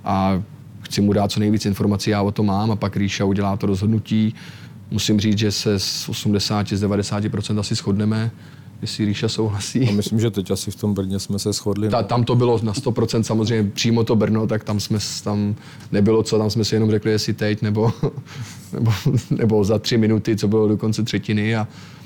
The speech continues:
Speaker 1: jo, takže je to spíš takhle, že je to o domluvě, je to o komunikaci, co si myslím, že i tady v tom, tím, že nás tam je víc, je potřeba komunikovat. Máme každý nějaký názor, každý to vidí nějak a to je to, co si myslím, že může posunout i ten tým,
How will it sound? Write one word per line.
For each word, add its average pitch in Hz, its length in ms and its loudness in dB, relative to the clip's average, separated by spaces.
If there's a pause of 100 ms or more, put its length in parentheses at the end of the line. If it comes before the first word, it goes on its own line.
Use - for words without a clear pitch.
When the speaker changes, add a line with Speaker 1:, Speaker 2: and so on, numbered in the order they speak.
(160)
Speaker 1:
jo, 107 180 4
takže 113 200 4
je 117 80 4
to 120 120 2
spíš 131 240 0
takhle, 104 440 2
že 104 80 2
je 101 200 2
to 117 100 2
o 107 100 4
domluvě, 107 360 4
je 104 60 0
to 117 80 0
o 107 100 2
komunikaci, 110 580 0
co 104 260 -4 (500)
si - 140 -2
myslím, 101 340 2
že 104 120 4
i 117 140 0
tady 104 220 2
v - 80 -2
tom, 104 220 2
tím, 101 160 2
že 107 100 0
nás 101 180 -2
tam 104 140 0
je 107 100 0
víc, 98 240 0
je 101 60 2
potřeba 104 340 0
komunikovat. 101 720 0 (160)
Máme 98 380 0 (380)
každý 92 280 0
nějaký 104 360 2
názor, 101 340 2
každý 101 220 0
to 104 120 0
vidí 104 240 2
nějak 98 260 0
a 98 40 0
to 101 120 -2
je 98 80 -2
to, 98 120 -2
co 107 100 -4
si 107 120 -2
myslím, 101 280 0
že 101 80 0
může 101 200 0
posunout 101 420 -2
i 101 40 0
ten 107 180 0
tým, 101 320 0